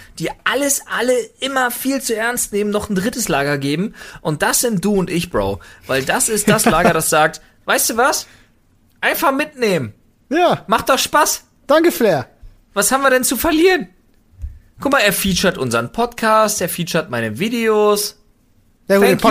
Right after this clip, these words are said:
Speaker 2: Podcast hat
Speaker 1: Bro.
Speaker 2: er noch, noch hat er nicht gefeatured.
Speaker 1: Ja, aber das kommt noch. Der
Speaker 2: Ja, mal
Speaker 1: reagiert
Speaker 2: schauen.
Speaker 1: auf jeden Scheiß.
Speaker 2: Ich weiß nicht, mal gucken, ob er drauf reagiert. Ich bin echt
Speaker 1: Hundert,
Speaker 2: gespannt.
Speaker 1: also, also ganz ehrlich, Olli, Dönerwette.
Speaker 2: Dönerwette?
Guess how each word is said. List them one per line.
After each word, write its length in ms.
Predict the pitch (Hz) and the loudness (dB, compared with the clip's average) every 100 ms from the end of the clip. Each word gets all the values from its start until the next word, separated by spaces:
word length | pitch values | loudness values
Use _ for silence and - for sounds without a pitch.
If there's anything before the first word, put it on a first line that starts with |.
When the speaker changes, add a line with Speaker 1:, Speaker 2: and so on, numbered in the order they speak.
| 226 | 4
Speaker 2:
Podcast 140 | 202 | 4
hat 60 | 220 | 6
Speaker 1:
Bro. 60 | 247 | 4
Speaker 2:
er 60 | |
noch, 160 | 196 - | 2 0
noch 200 | 185 240 | 0 2
hat 100 | 262 | 2
er 60 | 214 | 2
nicht 140 | 208 | 0
gefeatured. 460 | 165 - 185 - - _ _ _ - 165 | -6 -8 -8 -10 -12 _ _ _ -10 0
Speaker 1:
Ja, 140 | 165 | 2
aber 300 | 123 110 92 87 | 2 0 -2 -2
das 200 | 113 - | -2 2
kommt 240 | 139 104 | 0 0
noch. 220 | 113 104 - - - | -4 -4 -8 -10 0
Der 100 | 147 | 4
Speaker 2:
Ja, 60 | 170 | 6
mal 60 | 170 | 6
Speaker 1:
reagiert 260 | 175 180 | 4 4
Speaker 2:
schauen. 100 | 190 165 | 4 2
Speaker 1:
auf 80 | 143 | 2
jeden 220 | 160 185 | 0 0
Scheiß. 720 | - - 117 120 117 - - _ _ _ | -2 -2 0 0 0 -2 -10 _ _ _
Speaker 2:
Ich 100 | 127 | -6
weiß 220 | 180 359 247 | 0 2 0
nicht, 200 | 147 156 | -2 -2
mal 240 | 165 190 | 0 0
gucken, 220 | - 330 | 0 0
ob 120 | 202 156 | 0 0
er 40 | |
drauf 200 | 139 143 | -2 -4
reagiert. 260 | 151 135 151 | -4 -2 -2
Ich 100 | 160 | -2
bin 100 | 262 | 0
echt 80 | 202 | 2
Speaker 1:
Hundert, 160 | 208 | 4
Speaker 2:
gespannt. 320 | 214 139 113 - | 4 2 -2 -2
Speaker 1:
also, 320 | 117 101 98 | -2 -2 -4
also 400 | - 104 95 90 - | -6 -4 -4 -6 -8
ganz 320 | 87 85 - | -10 -10 -14
ehrlich, 240 | 90 - | -16 -6
Olli, 380 | - 180 220 254 - _ _ _ _ _ _ - | -2 0 0 -4 -8 _ _ _ _ _ _ -2
Dönerwette. 640 | 139 131 107 92 92 90 - _ _ _ - | 0 0 0 -2 -6 -8 -12 _ _ _ 0
Speaker 2:
Dönerwette? 640 | 262 277 180 185 269 349 | 2 4 4 2 0 -2